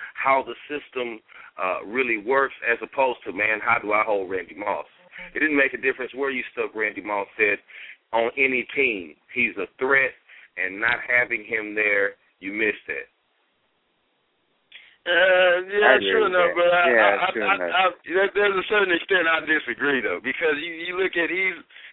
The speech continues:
Speaker 2: the whole Patriots organization, how it's set up, is totally different than any other team out there. The only other person I can think of my, my eyes who has that scheme down and has got it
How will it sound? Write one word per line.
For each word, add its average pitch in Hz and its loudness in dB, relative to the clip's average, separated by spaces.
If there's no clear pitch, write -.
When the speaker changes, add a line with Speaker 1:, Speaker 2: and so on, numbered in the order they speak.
Speaker 2:
the 135 4
whole 170 4
Patriots 165 0
organization, 143 2
how 135 2
it's 131 -2
set 143 2
up, 135 2
is 110 -2
totally 160 2
different 147 0
than 139 0
any 151 4
other 139 4
team 139 0
out 127 0
there. 71 -10
The 151 2
only 175 4
other 165 4
person 156 0
I 156 2
can 143 -6
think 147 0
of 131 -2
my, 139 4
my 131 2
eyes 110 -4
who 131 0
has 135 4
that 135 2
scheme 131 0
down 120 2
and 110 0
has 104 -2
got 131 2
it 117 0